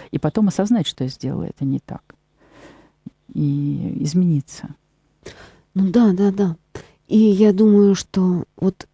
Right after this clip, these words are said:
Speaker 2: это то, о чём тоже как-то я в последнее время думаю, что прощение — это не магическая практика, которая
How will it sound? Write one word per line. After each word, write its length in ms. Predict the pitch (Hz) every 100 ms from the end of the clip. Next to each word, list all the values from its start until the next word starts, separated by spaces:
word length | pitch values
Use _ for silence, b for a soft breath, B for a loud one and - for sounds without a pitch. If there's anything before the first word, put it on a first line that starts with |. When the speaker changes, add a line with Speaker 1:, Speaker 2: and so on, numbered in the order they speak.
| -
Speaker 2:
это 220 | 175 202
то, 200 | 247 254
о 100 | 214
чём 380 | - 208 196 185
тоже 320 | - 190 170
как-то 360 | 175 170 - -
я 200 | 170 170 175 _ -
в 140 | - -
последнее 520 | 196 - 208 180 180
время 280 | 175 180 180
думаю, 400 | 170 165 165 165
что 320 | - - 180
прощение — 640 | - 190 180 - 302 269 208
это 180 | - 202
не 220 | 202 208
магическая 680 | 202 202 220 254 - - 196
практика, 600 | - 247 - - - 175
которая 600 | 139 - 190 190 185